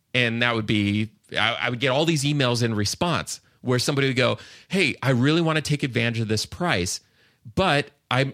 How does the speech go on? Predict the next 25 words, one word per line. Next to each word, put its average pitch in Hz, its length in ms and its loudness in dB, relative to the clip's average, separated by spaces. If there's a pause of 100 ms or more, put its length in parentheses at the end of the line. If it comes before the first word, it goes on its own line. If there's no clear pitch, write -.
I'm 131 200 0
not 139 180 0
gonna 170 140 0
have 147 180 0
a 135 40 -2
chance 143 400 -2
to 117 200 0
really 139 300 2
sit - 180 -4
down 135 160 0
and 123 80 0
watch 117 240 -2
the 135 80 -4
videos 131 460 0
until 120 400 0
maybe 117 220 0
a 107 40 0
couple 117 300 -4
weeks 113 200 -2
from 143 140 -2
now 139 180 -2
because 117 280 -2
I'm 113 100 -2
on 113 120 -2
vacation 104 520 -2